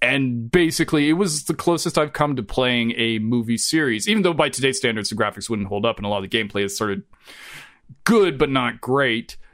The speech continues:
Uh, it is a game series that really understood cinematography, uh, film language and film rules, and did their best to follow them, even when you're playing and not in a cutscene. The end.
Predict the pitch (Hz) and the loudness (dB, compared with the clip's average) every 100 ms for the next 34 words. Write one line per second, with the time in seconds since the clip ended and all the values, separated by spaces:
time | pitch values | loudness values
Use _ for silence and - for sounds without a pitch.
0 | - - _ - 120 120 120 120 123 139 | -20 -20 _ 0 2 4 4 2 2 0
1 | 143 135 131 151 139 117 113 113 120 117 | 0 0 -2 -2 -2 -2 0 0 2 2
2 | 120 123 123 - 127 120 113 - 123 117 | 2 0 -2 -2 0 0 -2 -2 -2 0
3 | 110 113 - - 120 113 110 - 131 123 | 0 -2 -4 -4 0 2 0 0 0 0
4 | 120 113 113 107 - 113 110 104 110 117 | 0 0 -2 -4 -2 -2 0 0 0 0
5 | 110 120 123 120 123 123 127 - - 175 | 0 0 0 0 0 0 0 -2 -2 0
6 | 120 95 123 135 127 117 117 113 - 143 | -2 -2 0 0 2 2 0 -2 -2 -2
7 | 117 107 104 101 101 98 98 - 107 - | 0 0 0 -2 -2 -4 -6 -6 -8 -10
8 | - _ - - - - - 98 139 135 | -14 _ -20 -20 -20 -20 -4 0 2 2
9 | 107 104 104 104 | 0 0 -2 -4